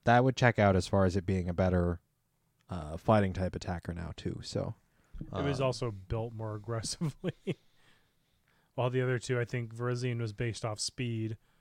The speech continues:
Speaker 2: and Cobalion was based off of, it wasn't, maybe it was defense, 'cause it's the steel typing gives it the boost to the defense.
Speaker 1: Hmm.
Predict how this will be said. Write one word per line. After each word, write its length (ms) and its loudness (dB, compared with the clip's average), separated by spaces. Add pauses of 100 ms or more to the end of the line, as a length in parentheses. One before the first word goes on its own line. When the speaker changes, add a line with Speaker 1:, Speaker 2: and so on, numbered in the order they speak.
(460)
Speaker 2:
and 300 -4
Cobalion 520 -2
was 140 -6
based 360 -6
off 320 -4
of, 800 -8 (2250)
it 100 -8
wasn't, 380 -2 (280)
maybe 240 2
it 100 6
was 220 4
defense, 800 -6 (1700)
'cause 160 -2
it's 240 -6
the 100 -6
steel 320 -4
typing 460 -4
gives 160 -4
it 140 -6
the 80 -8
boost 320 -4
to 80 -8
the 140 -8
defense. 680 -6
Speaker 1:
Hmm. 240 -4